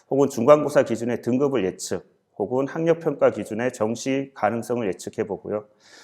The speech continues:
소속교의 졸업식 통계도 알 수 있어야 됩니다. 또한 대학의 전형별 모집 단위, 모집 인원, 그리고 전형 요소 등을 파악해야 되고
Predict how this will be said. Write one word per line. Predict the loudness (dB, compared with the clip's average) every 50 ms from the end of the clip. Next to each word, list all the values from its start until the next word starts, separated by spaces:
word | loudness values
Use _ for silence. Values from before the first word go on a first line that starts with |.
| -20 _
소속교의 | -4 -4 0 0 0 0 2 2 2 2
졸업식 | 2 2 2 2 2 0 -4 -6
통계도 | -4 -6 -4 0 0 0 2 4 4
알 | 4 4 4
수 | 2 -4 -8
있어야 | -4 -4 -4 -4
됩니다. | -4 -6 -8 -10 -8 -8 -10 -10 -10 _ _ _ _ _ _ _ _ _ _ _ _ _
또한 | 6 8 8 8 6 6
대학의 | 6 8 10 10 8 8 6 2 -2
전형별 | 2 4 4 4 4 4 2 2 2 2
모집 | 4 4 2 2 2 0 -2 4
단위, | 6 6 6 6 4 2 0 0
모집 | 0 2 0 2 2 0 -2 -2
인원, | -2 -2 -2 -2 -2 -4 -10 _ _ _
그리고 | -8 -4 -4 -4 -4
전형 | -2 0 0 2 2 2 2
요소 | 2 0 0 -2 -2
등을 | -2 -2 -2 -4 -4
파악해야 | -4 -4 -4 -2 0 -2 -2 0 -2
되고 | -6 -8 -6 -4 -4 -4 -4 -6 -12